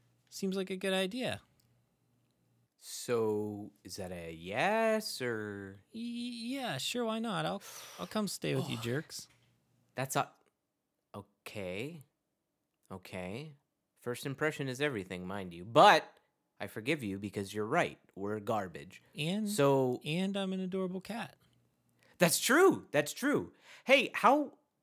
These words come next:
Speaker 2: how long have you been talking?
Speaker 1: Uh, well, as long as I can remember.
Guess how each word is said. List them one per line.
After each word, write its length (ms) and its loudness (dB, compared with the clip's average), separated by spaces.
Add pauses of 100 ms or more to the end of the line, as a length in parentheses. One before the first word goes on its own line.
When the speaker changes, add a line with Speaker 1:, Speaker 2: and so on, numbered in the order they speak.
(440)
Speaker 2:
how 200 2
long 120 2
have 120 0
you 60 0
been 160 0
talking? 580 -8 (1080)
Speaker 1:
Uh, 340 2 (640)
well, 360 -2 (140)
as 440 -6 (320)
long 260 -2
as 140 -2
I 120 2
can 200 0
remember. 600 0